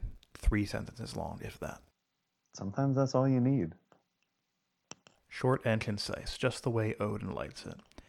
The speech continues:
Speaker 1: And he wasn't speaking it for anyone else's benefit other than his own.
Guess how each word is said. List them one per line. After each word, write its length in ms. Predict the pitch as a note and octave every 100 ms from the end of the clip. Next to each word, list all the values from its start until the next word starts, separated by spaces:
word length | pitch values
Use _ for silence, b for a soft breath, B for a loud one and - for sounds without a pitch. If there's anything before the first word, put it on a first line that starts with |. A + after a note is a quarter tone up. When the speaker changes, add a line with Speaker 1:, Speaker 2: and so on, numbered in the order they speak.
| B B B _
Speaker 1:
And 120 | B2+
he 60 | B2+
wasn't 540 | C#3+ D#3+ D#3+ D#3 -
speaking 500 | - - - D3+ D#3
it 140 | D3 C#3
for 140 | C#3
anyone 240 | C#3 C#3+ C#3
else's 240 | C#3+ C#3
benefit 400 | C3 C3+ C3 C3+
other 140 | C3+
than 160 | C#3 C#3
his 120 | C3+
own. 280 | C#3 C3 G#2+